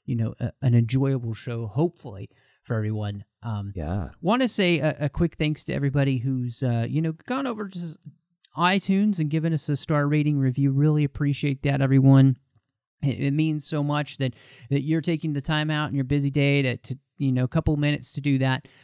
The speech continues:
Speaker 1: Really appreciate that. Uh, gotten a few new reviews recently. Uh, last time mentioned them on the show.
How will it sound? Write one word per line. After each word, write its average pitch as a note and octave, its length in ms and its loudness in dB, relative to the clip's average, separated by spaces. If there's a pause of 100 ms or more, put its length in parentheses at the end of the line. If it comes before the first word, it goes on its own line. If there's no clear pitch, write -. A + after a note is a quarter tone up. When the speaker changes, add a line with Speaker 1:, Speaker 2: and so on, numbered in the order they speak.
(100)
Speaker 1:
Really F3 280 2
appreciate D3 580 -2
that. B2+ 260 -2 (100)
Uh, A#2 300 -6 (760)
gotten C#3 300 -2
a C3+ 80 -4
few F#3 260 -6
new F#3+ 160 -4
reviews E3 760 -6
recently. D3 800 -4
Uh, A#2 220 -2 (500)
last D3 340 -4
time C#3+ 300 0
mentioned C3+ 420 -2
them C3 160 0
on B2+ 80 0
the B2+ 80 0
show. B2 460 0